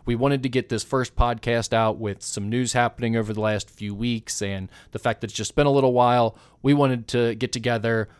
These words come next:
try it out, see how it goes. And also, we got a nice interview with head coach Travis Steele here on the back half of the podcast. So make sure you stay tuned to listen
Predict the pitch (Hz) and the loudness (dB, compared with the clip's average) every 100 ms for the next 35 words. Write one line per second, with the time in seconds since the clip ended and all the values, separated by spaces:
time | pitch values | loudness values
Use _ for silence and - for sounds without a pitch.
0 | - - 135 127 120 117 113 - 139 123 | -6 2 4 4 4 2 2 0 0 2
1 | 113 104 117 113 113 - - - 180 156 | 2 2 2 2 0 -4 -20 -6 0 6
2 | 175 151 147 139 131 123 127 120 127 113 | 6 6 2 4 4 4 0 0 0 0
3 | 110 113 113 107 113 104 113 - 113 - | 0 2 2 2 0 0 -2 0 -2 -2
4 | - 117 107 104 - 113 107 107 101 - | -2 0 0 -2 -4 -2 -2 -2 -4 -2
5 | 110 107 95 110 104 110 101 - - - | -2 -2 -2 -2 -2 -2 -4 -6 -18 -8
6 | 117 104 - 101 98 104 101 120 135 - | -4 0 2 0 -2 -4 -2 0 0 0
7 | 131 117 - 107 101 107 101 98 101 - | 0 0 -2 -2 -2 -4 -4 -4 -6 -4
8 | 98 | -6